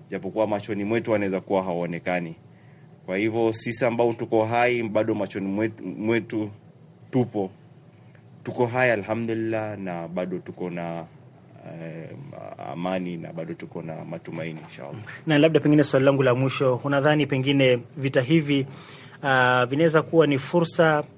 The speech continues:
Speaker 2: ya Waislamu kuungana na kushirikiana na kushikamana, labda kwa sababu hapa tunaona adui ni mmoja, ni mzayuni ambaye amekuwa akimdhulumu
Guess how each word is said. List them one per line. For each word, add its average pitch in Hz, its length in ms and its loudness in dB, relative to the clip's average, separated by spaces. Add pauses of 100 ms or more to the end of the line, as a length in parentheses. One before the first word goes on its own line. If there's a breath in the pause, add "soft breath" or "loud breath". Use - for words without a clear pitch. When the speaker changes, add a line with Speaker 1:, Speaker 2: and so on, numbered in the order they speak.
(100)
Speaker 2:
ya 131 580 2 (140)
Waislamu 131 800 0 (220)
kuungana 127 760 0 (100)
na 120 440 0 (1120 loud breath)
kushirikiana 156 720 4
na 143 80 2
kushikamana, 139 560 2
labda 156 220 4
kwa 139 280 -2
sababu 160 380 4
hapa 165 260 4
tunaona 156 540 2
adui 160 200 6
ni 170 100 6
mmoja, 160 560 4
ni 147 100 0
mzayuni 139 440 4
ambaye 123 240 4
amekuwa 135 280 2
akimdhulumu 131 640 0